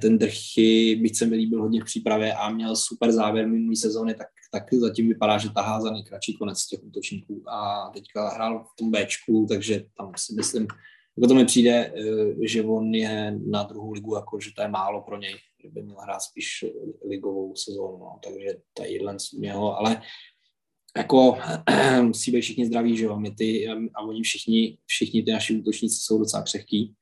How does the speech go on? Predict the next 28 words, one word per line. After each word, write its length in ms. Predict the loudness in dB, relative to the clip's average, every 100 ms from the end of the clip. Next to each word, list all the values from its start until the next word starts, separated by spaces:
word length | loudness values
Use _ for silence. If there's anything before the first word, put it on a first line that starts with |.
| _ _ _ _ _ _
takže 320 | -4 0 0
tam 120 | 0
je 60 | -2
to 80 | -4
taky 200 | -6 -8
na 100 | -6
zvážení, 460 | -4 -4 -4 -6
jo. 140 | -6 -4
A, 60 |
a 200 | -2 -2
jinak 320 | 0 0 2 2
já 280 | 4 4
jako 220 | 2 0 0
Minčeva 400 | 0 0 0 0
nevidím 320 | -4 -4 -6
jako 180 | -4 -6
útočníka 580 | -6 -4 -4 0 0
a 200 | 0 -2
myslím 260 | -2 -2 0
si, 100 | 0
že 100 | 0
ani 160 | 0 -2
Pavel 260 | 0 0
Vrba 220 | 0 -2
ho 100 | -6
tam 180 | -8 -8
nevidí, 320 | -10 -12 -20
takže 340 | -18 -16 -8